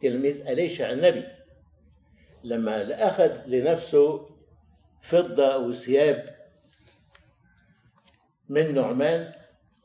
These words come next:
وكذب على ربنا وعلى إليشع وأنكر، فربنا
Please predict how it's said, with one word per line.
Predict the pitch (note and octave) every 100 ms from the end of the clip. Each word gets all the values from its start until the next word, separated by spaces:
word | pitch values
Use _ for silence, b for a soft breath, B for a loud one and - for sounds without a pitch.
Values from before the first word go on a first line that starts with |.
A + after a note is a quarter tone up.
| _ _ _ - -
وكذب | B2+ B2+ F#3+ E3+ D3+
على | G#2+ C3 D#3
ربنا | C3 G#2+ C#3+ D#3 C3+
وعلى | G#2+ A2+ A#2
إليشع | A2+ D3+ D3+ D#3+ - B2
وأنكر، | A#2+ - F3 F3 A3 G3+ - - - - _ _ _ -
فربنا | C#3 B2+ A#2+ G#2 E3 G3+ A3